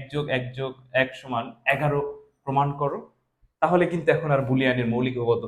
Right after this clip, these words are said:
থাকলো না। এখন এইটা কি? আমা-, আমাকে কমেন্টে জানাও যে এক যোগ এক যোগ এক সমান এগারো, মানে এটা তো তিন হওয়ার কথা, কিন্তু এগারো কেন হলো?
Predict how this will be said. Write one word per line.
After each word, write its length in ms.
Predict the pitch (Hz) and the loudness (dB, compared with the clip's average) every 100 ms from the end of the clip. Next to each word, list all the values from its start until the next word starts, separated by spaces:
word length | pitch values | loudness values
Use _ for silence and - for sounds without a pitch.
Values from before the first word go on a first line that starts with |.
| 113 | -10
থাকলো 200 | - 104 | -12 -12
না। 120 | 90 - _ _ _ _ - | -12 -14 _ _ _ _ 10
এখন 320 | 190 202 226 226 196 | 10 10 6 6 6
এইটা 260 | 220 226 | 8 6
কি? 140 | - 101 | 4 0
আমা-, 220 | 90 107 - | -4 -6 -4
আমাকে 200 | 131 131 | -6 -4
কমেন্টে 340 | 123 113 113 - | -2 0 0 -4
জানাও 220 | 92 82 _ _ _ _ _ _ - | -8 -12 _ _ _ _ _ _ -14
যে 60 | - | 0
এক 420 | 131 139 151 147 | 6 8 8 2
যোগ 300 | 135 139 165 185 - - | 2 4 4 2 -4 0
এক 400 | 127 135 135 113 131 | 4 4 4 -4 -2
যোগ 200 | 135 170 - | 0 0 2
এক 200 | 120 123 - - | 4 4 2 -8
সমান 340 | 139 135 123 226 - - _ | 0 4 4 2 -6 -18 _
এগারো, 360 | 175 151 101 165 - - _ _ _ _ _ _ _ _ _ _ _ _ _ - | 2 4 0 -2 -6 -16 _ _ _ _ _ _ _ _ _ _ _ _ _ -4
মানে 120 | 170 | -2
এটা 120 | 175 190 | 0 0
তো 80 | 196 | 0
তিন 140 | 240 208 | 2 2
হওয়ার 240 | 143 113 | 2 2
কথা, 220 | 110 98 | 0 -8
কিন্তু 220 | 107 120 113 | -8 -4 -2
এগারো 280 | 117 120 117 | 0 0 -2
কেন 200 | 95 92 | -4 -10
হলো? 260 | 98 - | -14 -20